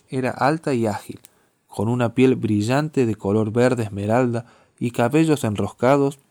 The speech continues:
que se agitaban de forma curiosa en el viento. Sabía, de algún modo, que era una gorgona, pero no sintió miedo cuando ella le miró a los ojos. Sus ojos dorados se abrieron mucho por la sorpresa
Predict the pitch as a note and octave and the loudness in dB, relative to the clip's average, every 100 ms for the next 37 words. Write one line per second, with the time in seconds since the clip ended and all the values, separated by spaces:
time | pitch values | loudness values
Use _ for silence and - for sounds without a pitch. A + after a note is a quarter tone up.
0 | _ - A#2+ B2 A2+ B2 A#2+ D3+ D3+ A#2+ | _ -4 -2 -2 -2 -4 -2 0 0 -2
1 | G#2+ - C#3 C#3+ A#2+ - G#2+ A#2 A2+ G#2+ | -6 0 0 0 -4 -4 0 2 2 -2
2 | G2 G2 G#2 F#2 F2 - _ _ _ _ | -4 -4 -4 -4 -10 -20 _ _ _ _
3 | _ _ _ _ - G2 G2+ D3 B2 A#2 | _ _ _ _ -10 -6 -2 0 -2 -4
4 | _ - G2 G#2 A#2 C3 C#3 A#2 B2+ _ | _ -6 -4 -2 -2 0 0 0 -6 _
5 | _ _ - A#2+ C3+ B2 G#2 G2 G#2+ G#2 | _ _ 0 2 2 2 0 0 2 0
6 | F2+ - _ - A2 B2 C#3+ B2 A#2+ B2+ | -2 -10 _ 0 0 0 -2 -2 0 -2
7 | A#2 C3 D#3+ F3 - A2+ G#2+ A2+ A2+ A2 | 0 0 0 -2 -4 -4 -2 -2 0 -2
8 | G2+ G2+ G2+ G2 F#2 - D#2 - - - | -4 -4 -2 -2 -4 -8 -12 -16 -20 -20
9 | _ _ - G2 - C3+ B2+ G#2+ G#2 A2+ | _ _ -14 -4 2 2 0 -4 0 2
10 | C3 A#2+ A#2+ - - A2+ C3 C#3+ B2 C3+ | 2 0 -4 -12 -8 -2 0 0 0 0
11 | E3 D3+ C3+ A2+ G#2+ - G#2 - C#3+ - | 0 0 0 -2 -4 -6 -6 0 0 -2
12 | - | -8